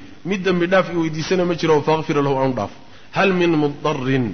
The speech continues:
mid la dhibaato geliyey ma jira, oo dhibaato hayso, oo af-, akshifa, oo akshifu aan faydi, akshifu waan faydi," asa haddaad iska guddo, "akshifu waan faydi," ama fa'dii u qadaro, "akshifa," fa akshifa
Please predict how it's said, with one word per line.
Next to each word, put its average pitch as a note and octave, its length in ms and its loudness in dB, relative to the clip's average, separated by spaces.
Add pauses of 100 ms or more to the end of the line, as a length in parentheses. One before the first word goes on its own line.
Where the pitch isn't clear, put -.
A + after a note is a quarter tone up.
(300)
mid G3+ 140 -2
la G3+ 160 2
dhibaato E3+ 500 2
geliyey D#3+ 400 0
ma E3 140 2
jira, D#3+ 260 0
oo C#3+ 160 0
dhibaato F#3 380 2
hayso, B2+ 360 2 (320)
oo D#3 160 4 (140)
af-, - 220 -12
akshifa, F#3 580 0 (240)
oo D#3 220 2
akshifu G3 560 0
aan E3 180 4
faydi, C#3 380 0 (480)
akshifu G3 580 -2
waan E3 180 6
faydi," E3 500 0 (340)
asa C3+ 160 -4
haddaad D3 260 0 (140)
iska - 220 -6
guddo, A#2 300 -4 (540)
"akshifu G#3+ 600 0
waan F3 160 4
faydi," G3 340 0
ama F#3 260 2
fa'dii G3 320 0
u G#3 80 0
qadaro, F#3+ 460 2
"akshifa," F3+ 520 0
fa F3 140 0
akshifa F#3 400 0